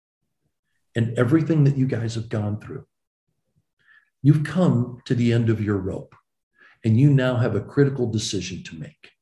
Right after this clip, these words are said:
If it were my son, I'd be having his leg amputated. But just know I can't tell you what to do. That would be what I would do if it were my son." And then there was silence on the phone.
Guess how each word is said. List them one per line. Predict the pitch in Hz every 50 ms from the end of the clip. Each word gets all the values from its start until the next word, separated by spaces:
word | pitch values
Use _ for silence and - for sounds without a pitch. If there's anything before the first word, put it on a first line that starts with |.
| _ _ _ _ _ _ _ _ _ _ _ _ _ _ _ _ _ - - - _ _ _ _ _ -
If | 139 113 -
it | 139 135 - -
were | 123 120 107
my | 101 98 104 110 107 117 139
son, | 135 - - - 156 135 139 160 190 208 185 - - - _ _ _ _ _ _ _ _ _ _ _ _ _ _ _ _ _ _ _ _ _ _ _ _ _ _ _ _ _ _ _ -
I'd | - 127 135 139
be | 143 123
having | 117 120 110 113 110 110
his | 104 98 98
leg | 98 98 95 90 90
amputated. | 87 87 87 - 98 90 - - 85 - - _ _ _ _ _ _ _ _ _ _ _ _ _ _ _
But | 117 110 -
just | - 131 - - -
know | 143 139 113 110
I | 123 123
can't | - - 139 120 113 -
tell | - 123 110 101
you | 95 98 95
what | 95 92 90 -
to | -
do. | - - 87 - - - _ _ _ -
That | 110 110
would | 117 117 110 113
be | 120 110 104
what | 101 98 - - -
I | - 107 123
would | 127 131 120 110 -
do | 110 107 104 101
if | 98 -
it | 139 139
were | - 104 95
my | 98 92 98
son." | 104 - - 98 87 175 - - _ _ _ _ _ _ _ _ _ _ _ _ _ _ _ _ _ _ -
And | 123 123 120
then | 117 117 120 - - - -
there | 120
was | 110 113 113 -
silence | - 120 117 117 117 120 117 131
on | 123 127
the | 131 117
phone. | - 107 95 98 113 117 113